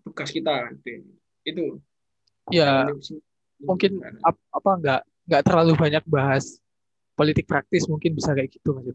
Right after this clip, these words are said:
Speaker 2: Maksudnya, biar nggak eh, yang dibahas itu aja gitu loh. Jadi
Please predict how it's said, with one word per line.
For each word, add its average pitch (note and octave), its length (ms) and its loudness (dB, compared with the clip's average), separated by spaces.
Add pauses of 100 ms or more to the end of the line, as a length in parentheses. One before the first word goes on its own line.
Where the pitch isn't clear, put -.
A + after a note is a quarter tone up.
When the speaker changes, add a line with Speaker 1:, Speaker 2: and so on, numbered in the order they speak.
Speaker 2:
Maksudnya, C#3 480 -6 (640)
biar D3 240 2
nggak C3 320 0 (600)
eh, B2 280 -6 (280)
yang E3 80 0
dibahas E3 320 2
itu G3 320 0
aja F3+ 180 6
gitu C3+ 160 -4
loh. B2+ 140 -2 (160)
Jadi D3 400 -6